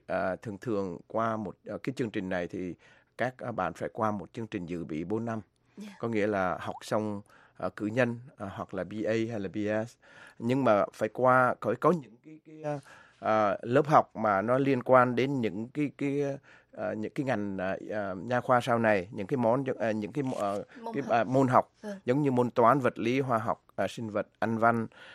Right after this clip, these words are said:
Speaker 1: sinh ngữ và tâm lý học. À, đặc biệt là các môn học lý, hóa sinh, à,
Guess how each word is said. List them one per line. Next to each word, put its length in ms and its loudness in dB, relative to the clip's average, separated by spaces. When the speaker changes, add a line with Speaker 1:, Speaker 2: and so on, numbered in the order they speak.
Speaker 1:
sinh 280 0
ngữ 260 0
và 60 0
tâm 240 2
lý 80 0
học. 260 -2
À, 220 -2
đặc 240 2
biệt 320 0
là 280 6
các 220 0
môn 320 0
học 280 -6
lý, 240 0
hóa 360 0
sinh, 340 -4
à, 360 0